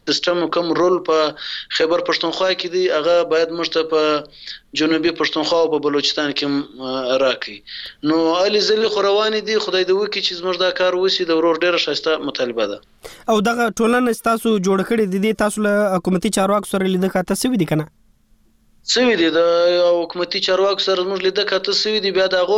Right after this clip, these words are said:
Speaker 1: په کینه باندې بیا موږ خپل، آه، مطلب ډاکومنټس ورکړي دي هغو ته. نو هیله لرم چې هغه به وکړي او وسکته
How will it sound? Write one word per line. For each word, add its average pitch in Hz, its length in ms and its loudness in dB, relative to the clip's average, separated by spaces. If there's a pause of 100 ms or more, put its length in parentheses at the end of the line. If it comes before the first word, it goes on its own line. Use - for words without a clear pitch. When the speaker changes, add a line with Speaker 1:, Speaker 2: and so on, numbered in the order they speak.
(140)
Speaker 1:
په 190 160 0
کینه 196 320 0
باندې 196 280 0 (540)
بیا 170 120 0
موږ 180 240 0
خپل، 196 300 2
آه، 170 560 2
مطلب 170 400 -4
ډاکومنټس 175 520 0
ورکړي 180 360 0
دي 170 40 2
هغو 165 320 4
ته. 156 300 0 (480)
نو 147 140 0 (320)
هیله 175 180 2
لرم 175 300 0
چې 170 120 -2
هغه 160 180 2
به 165 200 0
وکړي 180 320 0
او 160 140 2
وسکته 180 540 0